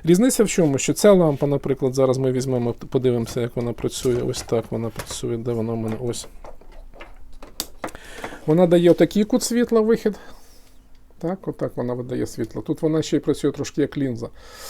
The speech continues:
А матова лампа, е, вона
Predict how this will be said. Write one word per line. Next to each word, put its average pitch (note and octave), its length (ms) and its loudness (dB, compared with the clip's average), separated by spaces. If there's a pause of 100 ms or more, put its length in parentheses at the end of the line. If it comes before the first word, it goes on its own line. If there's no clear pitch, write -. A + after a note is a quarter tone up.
(1000)
А E3 460 10 (120)
матова F3+ 520 6
лампа, B2 540 4 (360)
е, D3 40 0 (240)
вона C4 680 2